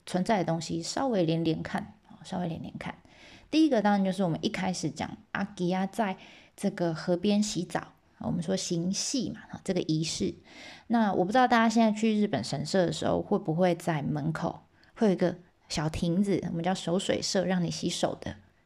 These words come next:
大家应该有体验过，对不对？有去过日本，通常有去过神社都会做这件事情。这个其实就是当时这个行戏，就是洗全身的这个仪式的，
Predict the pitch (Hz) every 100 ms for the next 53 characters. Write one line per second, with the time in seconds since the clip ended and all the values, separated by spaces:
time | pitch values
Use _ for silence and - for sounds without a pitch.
0 | - 202 196 196 185 165 - - 170 151
1 | 156 156 - - 170 170 170 - - -
2 | - 170 160 214 208 208 - - 175 185
3 | 180 151 160 156 - - 160 214 214 151
4 | 156 180 170 175 180 175 175 151 156 151
5 | - - - - - - - - 349 262
6 | 202 165 170 190 196 202 175 180 185 -
7 | 101 160 156 - - 156 185 165 170 175
8 | - - 165 156 160 165 180 175 175 170
9 | 160 165 160 156 - 156 160 - 175 -
10 | -